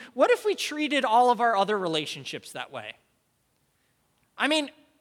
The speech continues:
how well would my marriage go if I only talked to my wife when I wanted something from her? How about my family?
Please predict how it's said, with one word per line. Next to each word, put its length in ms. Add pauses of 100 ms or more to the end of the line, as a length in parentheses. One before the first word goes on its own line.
(560)
how 520
well 460
would 160
my 200
marriage 600
go 300
if 140
I 140
only 320
talked 460
to 80
my 160
wife 340
when 140
I 80
wanted 400
something 320
from 220
her? 220 (2000)
How 100
about 160
my 140
family? 640